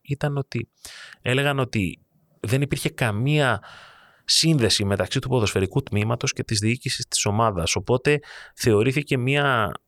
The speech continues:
μια καλή λύση να υπάρξει ένας διευθυντής ποδοσφαίρου, ο οποίος θα αποτελέσει ένα συνδετικό κρίκο μεταξύ της διοίκησης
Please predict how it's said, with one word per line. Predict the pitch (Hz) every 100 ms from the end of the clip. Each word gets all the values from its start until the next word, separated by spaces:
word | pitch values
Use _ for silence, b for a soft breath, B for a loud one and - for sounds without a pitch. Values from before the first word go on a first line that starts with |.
| -
μια | 104 139
καλή | - 104 127
λύση | 127 110 104 - 107 143 - _
να | 107 110 110 104 98 95 B B B B
υπάρξει | 117 104 139 165 175 - 135
ένας | 135 147 120 90 - - - _
διευθυντής | 110 110 110 104 101 139
ποδοσφαίρου, | - 110 90 - 120 131
ο |
οποίος | 127 - 147 -
θα |
αποτελέσει | 131 113 98 110 139
ένα | 143 139
συνδετικό | 123 107 110 120
κρίκο | - 123 131 95
μεταξύ | 95 90 -
της | 98 90
διοίκησης | 98 98 - 92 82 78